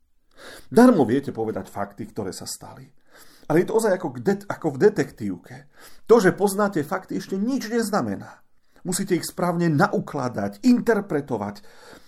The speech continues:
A to robí ten detektív, ktorý to rozmotá, rozpletie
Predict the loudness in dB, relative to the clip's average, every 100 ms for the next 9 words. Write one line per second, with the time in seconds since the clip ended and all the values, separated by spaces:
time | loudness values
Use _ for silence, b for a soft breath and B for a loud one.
0 | B B -20 -20 -20 _ _ 2 4 6
1 | 4 4 2 -8 -6 -6 -4 -6 -6 -8
2 | -6 -6 -4 -4 -6 -4 -4 -4 -2 -2
3 | 0 2 2 0 -4 -4 -6 -6 -6 -2
4 | -2 -2 -4 -4